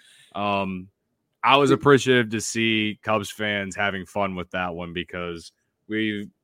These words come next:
Speaker 1: see, obviously see a lot of negative, pissed off people these days. And, and I get it. This team is not good right now. And, uh,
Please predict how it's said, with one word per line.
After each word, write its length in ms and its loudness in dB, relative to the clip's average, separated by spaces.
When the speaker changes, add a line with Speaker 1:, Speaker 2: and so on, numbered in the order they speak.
Speaker 1:
see, 300 -6
obviously 360 -6
see 140 -12
a 80 -8
lot 280 -6
of 180 -10
negative, 500 -2
pissed 260 -10
off 240 -8
people 340 -12
these 220 -12
days. 400 -12
And, 220 -8
and 140 0
I 80 6
get 220 4
it. 180 -14
This 160 -10
team 280 -4
is 100 -8
not 240 -4
good 160 -2
right 180 -6
now. 240 -16
And, 400 -8
uh, 220 -4